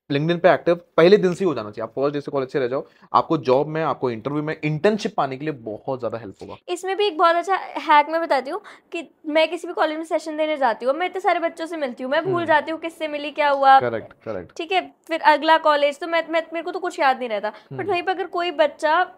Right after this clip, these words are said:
Speaker 2: मेरे साथ फोटो खींच के, फोटो हजार लोग खींचते हैं, but वो भूल जाते हैं उसके बाद, वो फोटो को कुछ नहीं,
Speaker 1: Exactly।
Speaker 2: उनकी गैलरी में पड़ गया। अरे
Speaker 1: हम्म,
Speaker 2: उसको
Speaker 1: हम्म।
Speaker 2: LinkedIn पे डालो, पांच लाइनें लिखो, मैं भी पढ़ूंगी, मेरे को कोई ऐसे क्लिक करा,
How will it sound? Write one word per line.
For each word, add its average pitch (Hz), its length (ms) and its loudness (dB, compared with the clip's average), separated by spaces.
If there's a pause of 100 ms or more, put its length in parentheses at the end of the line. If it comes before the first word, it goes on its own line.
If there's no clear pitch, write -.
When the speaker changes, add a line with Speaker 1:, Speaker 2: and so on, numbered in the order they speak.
Speaker 2:
मेरे 311 180 -6
साथ 339 80 -6
फोटो 330 360 -2
खींच 311 300 -10
के, 320 220 -4
फोटो 339 400 -2
हजार 311 320 4
लोग 330 200 -2
खींचते 277 340 -6
हैं, 233 140 -4
but 330 160 -2
वो 370 100 -2
भूल 330 280 0
जाते 294 260 4
हैं - 20 -2
उसके 262 140 -6
बाद, 285 100 -2
वो 330 100 -4
फोटो 330 280 -2
को 339 100 -2
कुछ 330 140 -6
नहीं, - 100 -2
Speaker 1:
Exactly। 311 220 -6
Speaker 2:
उनकी 320 100 -6
गैलरी 285 380 2
में 302 140 -8
पड़ 254 160 -4
गया। 254 160 -2
अरे 320 100 0
Speaker 1:
हम्म, 359 100 -4
Speaker 2:
उसको 359 180 -8
Speaker 1:
हम्म। 339 120 -2
Speaker 2:
LinkedIn 302 320 -6
पे 330 80 -4
डालो, 285 400 -2 (320)
पांच 311 300 0
लाइनें 302 280 -2
लिखो, 302 260 -4
मैं 294 260 0
भी 339 80 -2
पढ़ूंगी, 311 500 -2
मेरे 294 220 -4
को 320 100 -8
कोई 359 260 -8 (280)
ऐसे 285 220 0
क्लिक 339 300 -6
करा, 294 260 4